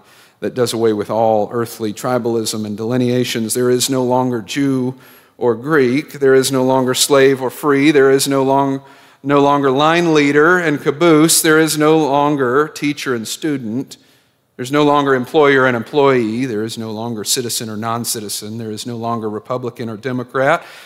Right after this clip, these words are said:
There is no longer Methodist or Baptist, Protestant or Catholic. There is one because Christ is one.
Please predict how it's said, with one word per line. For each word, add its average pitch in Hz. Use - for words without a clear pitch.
There 143
is 156
no 156
longer 151
Methodist 160
or 147
Baptist, 170
Protestant 180
or 151
Catholic. 175
There 151
is 139
one 151
because 151
Christ 151
is 147
one. 147